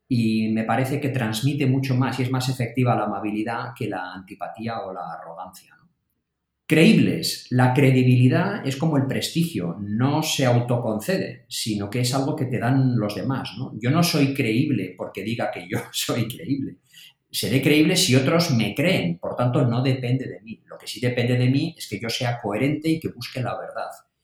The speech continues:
Y cuando eso lo perciben otros, eso tiene un poder, eh, iba a decir, seductor, que, que hace que, que, que la gente confíe en uno, ¿no? Creíbles y, por último, a tiempo, ¿no? Pues porque,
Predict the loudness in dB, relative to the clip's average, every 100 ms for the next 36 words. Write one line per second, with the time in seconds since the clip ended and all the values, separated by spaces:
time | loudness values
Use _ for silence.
0 | _ -14 -8 -4 -4 -2 -2 -2 -4 -4
1 | 0 2 0 -2 -2 -4 -6 -14 _ _
2 | -8 -4 2 4 4 2 -2 0 2 0
3 | -2 -6 -6 -6 -6 -4 -6 -6 -10 -12
4 | _ _ _ _ _ _ -18 -10 -4 2
5 | 2 2 -2 -6 -6 2 2 2 -2 -10
6 | -20 _ -4 -2 -2 -4 -8 -14 -6 -2
7 | 0 0 -2 -2 -2 -4 -12 -12 -16 -16
8 | -20 _ _ _ _ _ -18 -8 -6 0
9 | 0 2 0 -2 0 -2 -2 -4 -6 -8
10 | -10 -16 _ _ _ _ _ _ _ -6
11 | 0 2 2 0 2 4 4 4 4 4
12 | 6 4 2 -4 -6 -6 -4 -4 -2 -4
13 | -4 -2 0 2 0 -2 -4 -8